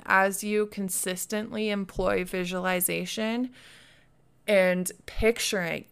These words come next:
how do you want to feel? Like, yes,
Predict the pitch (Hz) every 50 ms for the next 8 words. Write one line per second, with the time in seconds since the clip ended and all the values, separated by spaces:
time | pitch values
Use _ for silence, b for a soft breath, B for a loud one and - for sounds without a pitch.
0 | _ _ _ - - - - 226 233 240 240 240 233 190 - 196 185 180 175 165
1 | 175 170 - - - 190 180 - - - 165 160 - - - 202 196 196 - 226
2 | 226 220 208 208 - -